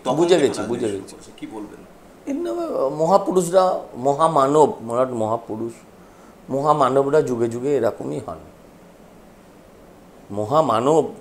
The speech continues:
Speaker 2: হয়ে যারা জন্মগ্রহণ করেন, ক্ষণজন্মা মানুষরা, মানুষ না, দেখতে মানুষের মতন হয় এরা, সবাই এরা মানুষ নয়। তাই বলে আবার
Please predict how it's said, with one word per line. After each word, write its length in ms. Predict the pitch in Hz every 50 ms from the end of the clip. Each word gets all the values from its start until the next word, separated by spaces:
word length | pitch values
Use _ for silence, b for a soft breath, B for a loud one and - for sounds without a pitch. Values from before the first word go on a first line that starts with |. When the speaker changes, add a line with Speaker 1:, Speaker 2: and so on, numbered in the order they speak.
| - - 110
Speaker 2:
হয়ে 160 | 120 123 120
যারা 280 | 110 104 107 110 120
জন্মগ্রহণ 720 | 117 - 98 92 95 104 117 120 110 107 107 101 98 101 98
করেন, 280 | - - 101 104 104 104 -
ক্ষণজন্মা 640 | - - - 104 110 113 110 101 104 107 104 107 110
মানুষরা, 600 | 113 104 87 85 90 104 104 - 98 107 117 - - B B B B B B
মানুষ 340 | - 127 165 196 185 143 123
না, 120 | 113 120 - - - - 113 117 104
দেখতে 340 | 110 104 - - - 151
মানুষের 440 | 139 127 120 123 127 120 - 120 117
মতন 340 | 117 110 104 104 - 110 107
হয় 220 | 101 95 95 - - - - - B B B B B B - - -
এরা, 240 | - 98 90 104 - - - - - - - - -
সবাই 220 | - 101 104 101
এরা 140 | 101 107 117
মানুষ 400 | 113 104 95 92 90 95 95 95 - - - -
নয়। 80 | - - - - - - - - - - -
তাই 140 | - 113 104
বলে 240 | 107 120 131 135 131
আবার 400 | 127 120 113 110 113 117 117 113